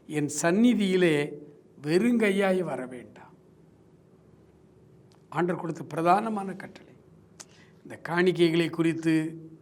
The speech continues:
பல காரியங்களை குறித்து மிக கேவலமாய், இழிவாய் இன்றைக்கு அநேகர் பேசுகிறதை பார்க்கிறோம். ஆனால் வேதத்தின் அடிப்படையிலே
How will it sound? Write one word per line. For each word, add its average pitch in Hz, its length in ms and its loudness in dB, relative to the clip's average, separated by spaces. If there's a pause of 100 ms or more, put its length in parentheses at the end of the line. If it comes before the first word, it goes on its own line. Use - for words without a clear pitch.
(360)
பல 170 280 2
காரியங்களை 185 540 4
குறித்து 175 520 2
மிக 160 240 -4
கேவலமாய், 190 960 2
இழிவாய் 220 480 4
இன்றைக்கு 175 680 -6 (600)
அநேகர் 254 640 0
பேசுகிறதை 175 720 -2
பார்க்கிறோம். - 440 -20 (2000)
ஆனால் 160 220 -4
வேதத்தின் 196 640 2
அடிப்படையிலே 160 880 0